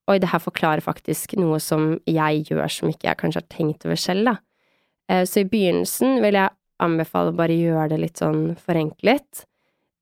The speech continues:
Tenke på det mer som hvordan det er for en selv, og så er det viktig selvfølgelig at når man kommer på eksamen, så bruker man disse pensumbegrepene og de verktøyene som man har fått til å forklare og belyse hvordan disse tingene fungerer, da.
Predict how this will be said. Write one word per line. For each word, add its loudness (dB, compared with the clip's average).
Tenke 0
på 0
det 0
mer 2
som 0
hvordan 0
det 0
er 4
for -4
en 0
selv, 2
og -2
så -2
er 0
det -4
viktig -8
selvfølgelig -4
at -6
når 2
man 2
kommer -4
på -2
eksamen, -2
så -6
bruker -2
man 0
disse -2
pensumbegrepene -2
og 0
de 0
verktøyene -2
som -2
man 0
har -2
fått -12
til -4
å 0
forklare 0
og -2
belyse -2
hvordan 0
disse -4
tingene -2
fungerer, 0
da. 2